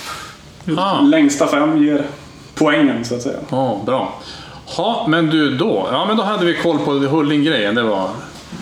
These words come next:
Speaker 1: eh, stort tack. Eh, bra inspel. <laughs> Från höger, från högerflaggan. Just, men du, han sa det där, det, för det är faktiskt någonting jag funderar på. Det här med, jag såg faktiskt igår, på, det var ju redan igår, på nyheterna eller någonting, var det någon forskare som stod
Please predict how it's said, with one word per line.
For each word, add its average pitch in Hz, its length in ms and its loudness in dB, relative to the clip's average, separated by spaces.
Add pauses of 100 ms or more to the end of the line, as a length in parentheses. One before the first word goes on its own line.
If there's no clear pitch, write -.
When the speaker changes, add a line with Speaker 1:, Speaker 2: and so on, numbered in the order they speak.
(280)
Speaker 1:
eh, 110 280 0
stort - 200 0
tack. - 280 -4 (880)
Eh, 107 440 -2
bra 123 400 0
inspel. 123 420 -2
<laughs> 127 400 -4 (460)
Från 185 140 2
höger, 151 400 2
från 160 340 0 (100)
högerflaggan. 135 600 -2 (840)
Just, 208 400 0
men 196 160 0
du, 240 100 2
han 233 140 0
sa 165 240 0
det 143 120 0
där, 110 360 0
det, 180 120 0
för 175 140 -2
det 208 80 0
är 156 40 0
faktiskt 120 340 -2
någonting 117 220 -4
jag 113 80 -2
funderar 131 280 0
på. 104 120 0
Det 123 160 -2
här 131 140 0
med, 123 260 0 (100)
jag 151 160 2
såg 156 300 0
faktiskt 113 240 -4
igår, 120 440 -2 (100)
på, 120 100 -6
det 117 180 -4
var 123 140 -2
ju 123 80 -2
redan 113 200 -2
igår, 123 300 -2
på 113 460 0 (120)
nyheterna 113 520 -2
eller 104 60 -2
någonting, 110 240 -2
var 120 100 0
det 120 60 0
någon 120 100 -2
forskare - 440 -2
som 113 140 -2
stod 110 380 -2